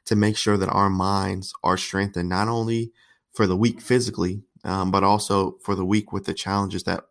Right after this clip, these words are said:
we may have to face during the week? And so today what we want to talk about is the challenge itself is the reward.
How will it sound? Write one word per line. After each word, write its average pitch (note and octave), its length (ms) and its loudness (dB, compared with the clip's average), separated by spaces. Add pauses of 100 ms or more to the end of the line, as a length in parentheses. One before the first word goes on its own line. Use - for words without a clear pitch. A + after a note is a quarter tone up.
(140)
we G2 160 -2
may F#2+ 180 -4
have F#2 220 -8
to - 100 -10
face F#2+ 320 -4
during F2+ 300 -2
the F2 80 -4
week? F#2+ 320 -4 (720)
And G#2+ 100 -2
so G2 220 0
today B2+ 280 -2
what C3 180 -4
we A#2 60 -6
want A#2+ 160 0
to G2+ 60 -4
talk G2+ 260 -6
about F#2+ 380 -2 (880)
is G2+ 220 0
the F2+ 120 -2
challenge G2+ 960 -4 (300)
itself G#2 680 0 (180)
is F#2+ 220 0
the F#2 140 0
reward. F2+ 580 -4